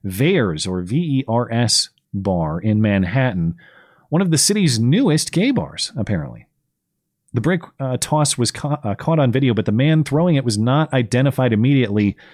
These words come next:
Quote, uh, "The epidemic of anti-L G B T Q plus violence is national," said Mark Levine, the Manhattan Borough president,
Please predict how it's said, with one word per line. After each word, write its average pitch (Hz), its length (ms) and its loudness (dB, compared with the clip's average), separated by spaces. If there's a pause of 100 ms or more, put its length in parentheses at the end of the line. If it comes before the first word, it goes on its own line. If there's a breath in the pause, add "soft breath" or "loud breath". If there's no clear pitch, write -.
(880 soft breath)
Quote, 165 400 0
uh, 139 280 2
"The 143 240 0
epidemic 185 840 2
of 131 320 0
anti-L 185 880 2
G 151 220 2
B 131 240 2
T 135 240 0
Q 131 240 2
plus - 420 -2
violence 131 680 0
is 123 280 0
national," 117 840 0 (220)
said 113 260 0
Mark 110 320 0
Levine, 110 360 2
the 90 60 2
Manhattan 95 480 0
Borough 95 200 0
president, 98 480 -2